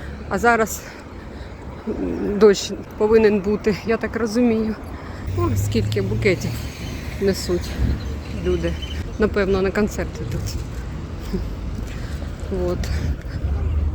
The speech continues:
Так, іду ще зараз к стоматологу і дивіться, скільки тут гарних фл-, флоксів шиловидних, шилоподібних.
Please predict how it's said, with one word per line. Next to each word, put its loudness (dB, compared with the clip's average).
Так, -8
іду -6
ще -4
зараз -2
к -12
стоматологу -2
і -4
дивіться, -2
скільки -6
тут -8
гарних 0
фл-, -8
флоксів 0
шиловидних, -6
шилоподібних. -4